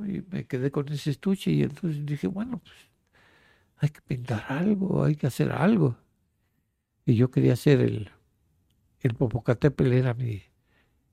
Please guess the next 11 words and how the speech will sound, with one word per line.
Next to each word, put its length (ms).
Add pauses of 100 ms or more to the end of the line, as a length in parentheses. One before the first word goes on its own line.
(140)
pasión, 340
porque 300
yo 100
subí 340
al 120
Popocatépetl 1000 (180)
en 260
mi 100
juventud 680 (500)
tres 340
veces, 540